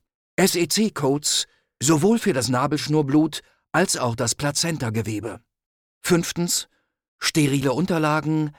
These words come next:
drei Stück. Sechstens, Desinfektionsspray. Vorbereitungen vor der Entnahme von Nabelschnurblut. Bevor Sie mit der Entnahme beginnen, überprüfen Sie bitte, ob das Siegel der Entnahmebox unversehrt ist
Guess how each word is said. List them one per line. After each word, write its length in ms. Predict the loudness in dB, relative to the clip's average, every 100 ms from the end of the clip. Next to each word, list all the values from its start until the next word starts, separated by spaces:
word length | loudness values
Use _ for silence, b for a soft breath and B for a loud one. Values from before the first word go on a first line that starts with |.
| _
drei 280 | -4 -2 -2
Stück. 440 | -4 -6 -8 -12 _ _ _ _ _ _
Sechstens, 680 | -2 -2 -2 -2 -2 -2 -4 -8 _ _ _ 0
Desinfektionsspray. 1300 | 0 2 -2 -4 -4 -2 0 0 -2 -4 -6 -8 -12 _ _ _ _ _ _ -6
Vorbereitungen 960 | 4 4 6 2 0 0 0 0 0 -4 b b
vor 280 | 0 4 4
der 140 | 2
Entnahme 480 | 0 -2 0 0 -2
von 180 | -2 -2
Nabelschnurblut. 1000 | -2 -2 -2 -2 0 0 0 -6 -10 -14 _ _ _ _ _ 2
Bevor 280 | 2 4 4
Sie 100 | 4
mit 140 | 2
der 100 | 0
Entnahme 440 | 0 2 2 2
beginnen, 580 | 0 -2 2 2 2 0 B B
überprüfen 560 | 2 2 2 0 0 0
Sie 100 | 0
bitte, 480 | 0 0 2 2 0 B B
ob 160 | 0 2
das 220 | 2 2
Siegel 240 | 2 0 0
der 140 | 0
Entnahmebox 720 | -2 -2 0 0 0 0 0 0
unversehrt 680 | 2 2 0 0 -2 -2
ist 360 | -4 -2 -2 -4